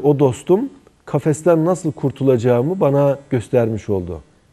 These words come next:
Eğer kafesten kurtulmak istiyorsan ölü numarası yap ki kafesten kurtulasın. Ve böylece ben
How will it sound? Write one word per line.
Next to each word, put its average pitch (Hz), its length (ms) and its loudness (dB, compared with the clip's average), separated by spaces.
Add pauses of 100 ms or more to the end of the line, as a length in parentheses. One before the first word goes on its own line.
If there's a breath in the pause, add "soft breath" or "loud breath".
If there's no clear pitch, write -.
(120)
Eğer 120 240 2
kafesten 117 540 -6
kurtulmak 107 500 -6
istiyorsan 160 640 -2 (340 loud breath)
ölü 143 240 4
numarası 107 480 -2
yap 151 240 -2
ki 175 180 0 (360 loud breath)
kafesten 117 540 -6
kurtulasın. 101 560 -6 (440 soft breath)
Ve 131 120 -2
böylece 104 380 0
ben 143 200 0